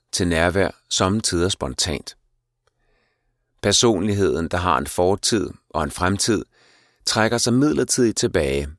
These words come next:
og erstattes af et intenst bevidst nærvær, der er meget stille, men samtidig meget vågent. Den reaktion,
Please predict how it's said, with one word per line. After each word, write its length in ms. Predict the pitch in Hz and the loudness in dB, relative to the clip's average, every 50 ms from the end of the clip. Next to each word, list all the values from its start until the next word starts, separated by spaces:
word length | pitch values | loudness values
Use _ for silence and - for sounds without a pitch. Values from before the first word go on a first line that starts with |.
| _ _ _ _ _ - | _ _ _ _ _ -2
og 120 | - 95 90 | 0 0 2
erstattes 640 | 85 85 - - 98 98 101 110 107 95 - - _ _ _ _ - | 2 0 2 2 2 2 2 2 0 0 -2 -4 _ _ _ _ -4
af 140 | - 98 95 | 0 0 0
et 100 | 95 - - | 0 0 -2
intenst 580 | - 110 104 - - - - 135 - - - - _ _ - | -2 -2 -2 0 -2 -2 -2 -2 -2 -4 -10 -16 _ _ -2
bevidst 460 | 98 87 76 98 101 - - - - | -2 0 0 0 -2 -2 -4 -6 -4
nærvær, 540 | 87 85 82 87 90 87 95 90 78 - - _ _ _ _ _ _ _ _ _ _ _ _ _ - - | -2 2 2 2 2 2 2 0 0 -2 -6 _ _ _ _ _ _ _ _ _ _ _ _ _ 0 2
der 60 | 113 | 2
er 80 | 110 101 | 4 4
meget 340 | 92 90 95 127 147 131 | 4 2 2 0 0 -2
stille, 420 | - - - 87 78 76 76 82 78 _ _ _ _ _ _ _ _ _ _ _ _ - | -4 -4 -2 -2 -2 -2 -2 -4 -8 _ _ _ _ _ _ _ _ _ _ _ _ -8
men 120 | 82 78 | -6 -4
samtidig 680 | - - 98 90 98 95 - 120 110 85 95 98 95 87 _ _ _ _ _ _ - | -2 0 0 0 0 0 0 2 2 2 2 0 0 -2 _ _ _ _ _ _ -6
meget 400 | - 87 73 71 73 82 85 69 | -2 0 2 2 2 0 0 -2
vågent. 400 | 78 73 69 71 76 76 - - _ _ _ _ _ _ _ _ _ _ _ _ _ _ _ _ _ _ _ _ _ _ _ _ _ _ _ _ _ _ _ _ _ _ _ - | -2 -4 -2 -4 -6 -6 -10 -16 _ _ _ _ _ _ _ _ _ _ _ _ _ _ _ _ _ _ _ _ _ _ _ _ _ _ _ _ _ _ _ _ _ _ _ 0
Den 280 | - 139 143 117 123 127 | 2 2 2 2 0 0
reaktion, 580 | 123 117 110 107 101 - - 131 120 90 - | 0 2 2 2 2 2 2 2 2 0 -2